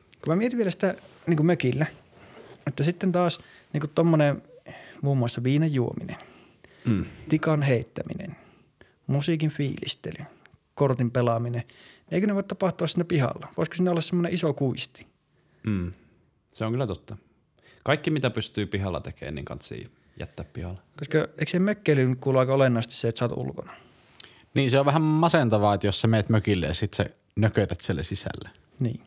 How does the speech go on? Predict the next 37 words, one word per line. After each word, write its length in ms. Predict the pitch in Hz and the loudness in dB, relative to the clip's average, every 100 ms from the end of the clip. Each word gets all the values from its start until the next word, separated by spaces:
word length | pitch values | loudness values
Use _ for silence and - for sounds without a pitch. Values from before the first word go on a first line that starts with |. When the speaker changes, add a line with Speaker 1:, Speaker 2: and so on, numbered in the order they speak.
| _ _ _ _ _ _ _ _ - | _ _ _ _ _ _ _ _ -8
Speaker 1:
Niin 80 | 135 | -2
sen 120 | 165 | -2
takia 380 | 165 147 147 - - _ _ _ - | 0 2 2 0 -8 _ _ _ -4
mä 100 | 139 | 0
jotenkin 400 | 147 185 165 127 | 2 2 2 2
vielä 360 | 143 139 127 - - - | 4 4 2 0 -14 -10
ite 200 | 143 151 | -2 -2
kääntäisin 540 | - 131 139 131 131 127 | 0 0 2 0 -2 -2
sen 160 | 123 | 0
ajatuksen, 440 | 139 131 127 - - | 2 2 0 -6 -10
että 120 | - | -12
se, 260 | _ _ - _ - - - | _ _ -20 _ -20 -20 -12
koska 120 | 135 | -2
se 100 | 139 | 0
riippukeino 580 | 170 190 127 131 123 120 | 0 0 2 2 4 2
on 80 | 123 | 0
hyvä 160 | 117 | 0
idea. 260 | - - 135 - - _ _ _ _ _ _ _ - | -4 -6 -8 -12 -20 _ _ _ _ _ _ _ -2
Speaker 3:
Mm. 60 | 104 | 0
Speaker 1:
Niin 100 | 127 | 2
ottaa 220 | 160 165 165 | 0 -2 -2
sen 140 | 151 | 2
sängyn, 220 | 180 156 | 2 2
mutta 100 | 127 139 | 2 -2
laittaa 140 | - | -4
sen 80 | 156 | -2
riippukeino 400 | 170 160 131 123 | -2 -2 -2 0
sinne 120 | 123 | 0
sisälle. 500 | 123 127 127 - 139 - _ _ _ _ 101 | -4 -6 -8 -10 -18 -20 _ _ _ _ 0
Speaker 3:
Joo. 240 | 95 143 - _ _ _ _ _ _ - | 0 0 -4 _ _ _ _ _ _ -2
Speaker 1:
Ja 60 | |
sit 160 | 151 151 | -2 0
taas 180 | 156 147 | 0 -2
panostaa 520 | _ 170 165 156 139 | _ 2 2 0 -4
siihen 220 | - 143 | 0 0
niinku 240 | 139 156 | 0 0
ulkopuoleen 760 | 175 139 120 127 120 120 120 | 0 2 0 0 2 2 2